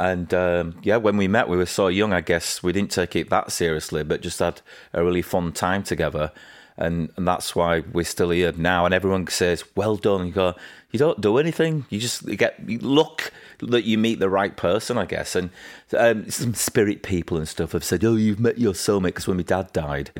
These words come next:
this spiritualist came to our house 'cause my mum's into all that. Uh, and, um,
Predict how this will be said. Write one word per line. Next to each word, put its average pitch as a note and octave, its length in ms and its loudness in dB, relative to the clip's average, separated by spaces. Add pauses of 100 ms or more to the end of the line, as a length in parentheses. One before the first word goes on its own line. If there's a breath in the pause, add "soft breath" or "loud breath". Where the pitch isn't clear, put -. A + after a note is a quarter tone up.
this F2+ 140 -2
spiritualist G2 640 0
came D#2+ 160 0
to - 100 0
our D#2+ 140 2
house D2+ 400 -2
'cause - 200 -10
my E2+ 100 0
mum's E2+ 260 0
into E2 260 -2
all D#2 160 0
that. D2 220 -2 (480 loud breath)
Uh, F2+ 280 4
and, F#2+ 200 0
um, E2 440 2